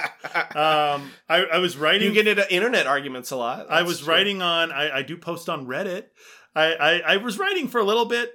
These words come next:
Speaker 1: on a couple of, uh, a couple of blogs that
Speaker 2: Yeah.
Speaker 1: were not mine. They were mostly political blogs. I've thought about doing, like, news stories, but it's, it's hard because news is, I mean,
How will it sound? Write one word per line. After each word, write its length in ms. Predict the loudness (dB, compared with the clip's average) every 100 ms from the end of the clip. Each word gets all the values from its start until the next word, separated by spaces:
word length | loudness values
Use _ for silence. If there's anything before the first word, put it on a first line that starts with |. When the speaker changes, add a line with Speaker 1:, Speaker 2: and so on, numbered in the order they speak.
| -4
Speaker 1:
on 420 | 0 0 0 -2
a 100 | -6
couple 380 | -4 -4 -2 -2
of, 260 | -2 -2
uh, 400 | -4 -4 -2 -6 -8
a 80 | -14
couple 300 | -8 -8 -8
of 100 | -12 -12
blogs 600 | -10 -4 -4 -4 -8 -16 -18 _ _ _ _
that 120 | -4
Speaker 2:
Yeah. 220 | -2 -4
Speaker 1:
were 100 | -4
not 220 | -4 -4
mine. 420 | -4 -4 -2 -4 -4
They 120 | -4
were 80 | -4
mostly 320 | -4 -4 -6
political 520 | -10 -10 -6 -6 -8
blogs. 480 | -6 -2 -2 -4 -12 -20 -20 -20 -2
I've 160 | -2
thought 220 | 2 2 2
about 520 | 2 -2 -4 -16 -4
doing, 920 | -4 -2 -4 -4 -8 -12 -20 -20 -16
like, 300 | -2 0 0
news 400 | -6 -4 -4 -4 -8
stories, 520 | -6 -2 -2 -4 -4
but 120 | -2
it's, 260 | -2 -2 -6
it's 220 | -6 -6
hard 520 | -6 -6 -2 -2 -2 -8
because 600 | -10 -4 -2 -4 -10 -16 _ _ _ _ _ _ _ -10
news 320 | -4 -4 -4
is, 180 | -8 -6
I 60 | -2
mean, 220 | -2 -2